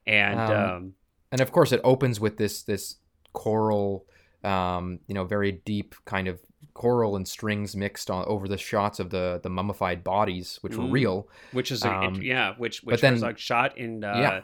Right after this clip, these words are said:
Speaker 1: in
Speaker 2: Guatemala, you said, I
Speaker 1: Mexico.
Speaker 2: think? Yeah,
Speaker 1: Yep.
Speaker 2: or, yeah.
Speaker 1: And, uh, he shot that in Mexico. And, uh, I think, you know, it's kind of the, the story here is that he, I think he was in the States for,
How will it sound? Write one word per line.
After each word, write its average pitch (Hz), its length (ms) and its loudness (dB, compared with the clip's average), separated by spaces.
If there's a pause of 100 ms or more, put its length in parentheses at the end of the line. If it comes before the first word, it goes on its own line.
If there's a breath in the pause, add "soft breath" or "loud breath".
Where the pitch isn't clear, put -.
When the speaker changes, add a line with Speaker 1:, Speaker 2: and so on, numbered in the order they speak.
(400 soft breath)
Speaker 1:
in 104 40 -10
Speaker 2:
Guatemala, 107 400 4
you 123 60 4
said, 123 260 2
I 120 60 8
Speaker 1:
Mexico. 165 160 0
Speaker 2:
think? 185 240 -10
Yeah, 151 120 2
Speaker 1:
Yep. 156 180 4
Speaker 2:
or, 107 160 2
yeah. 113 180 4
Speaker 1:
And, 110 260 -2
uh, 107 200 4
he 113 100 -8
shot 135 280 -2
that 123 140 -2
in 120 100 -6
Mexico. 147 680 -4
And, 104 480 -6
uh, 101 480 -2
I 113 120 -2
think, 123 280 -4
you 113 100 -8
know, 101 100 -6
it's 98 100 -12
kind 113 180 -8
of 107 80 -8
the, 107 80 -8
the 101 140 -12
story 110 380 -8
here 107 300 -8
is 104 140 -10
that 101 240 -10
he, 107 400 -6
I - 260 -18
think 110 120 -4
he 113 100 -6
was 104 220 -6
in 127 220 -2
the 123 100 0
States - 500 -8
for, 101 600 -6